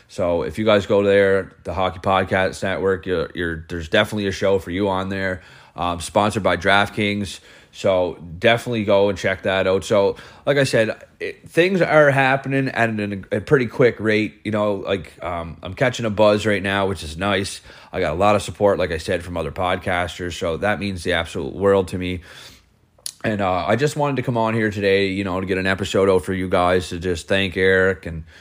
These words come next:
talk about my, talk about what happened this week with the Quebec Major Junior Hockey League, that stupid fucking fight rule that they have, which is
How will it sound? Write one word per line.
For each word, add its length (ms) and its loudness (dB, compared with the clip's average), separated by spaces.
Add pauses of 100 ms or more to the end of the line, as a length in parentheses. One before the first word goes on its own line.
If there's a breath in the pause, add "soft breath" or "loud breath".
(440 loud breath)
talk 300 0
about 180 2
my, 240 -2
talk 320 -6
about 140 -4
what 80 -4
happened 440 -6
this 200 -6
week 260 -8
with 120 -8
the 40 -12
Quebec 320 -4
Major 220 -6
Junior 220 -8
Hockey 340 -4
League, 180 -2
that 220 -6
stupid 480 -6
fucking 420 -2
fight 300 -2
rule 240 -2
that 160 -4
they 100 -4
have, 360 -2
which 180 -8
is 220 -10